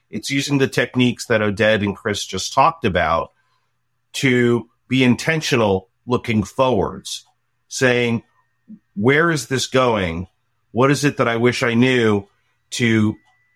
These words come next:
get to the future state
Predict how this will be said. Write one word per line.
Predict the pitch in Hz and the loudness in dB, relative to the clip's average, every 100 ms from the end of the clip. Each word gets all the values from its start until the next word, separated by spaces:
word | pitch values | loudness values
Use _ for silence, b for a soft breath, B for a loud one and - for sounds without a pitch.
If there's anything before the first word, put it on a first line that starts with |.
| _ _ _ 220 180 | _ _ _ -20 -4
get | 143 143 - 107 | -2 -2 -8 -10
to | - 123 113 107 - - | -2 0 0 -4 -10 -6
the | 98 | -2
future | 95 - 175 - 123 | -2 0 0 2 0
state | - 107 95 92 | -2 0 0 -2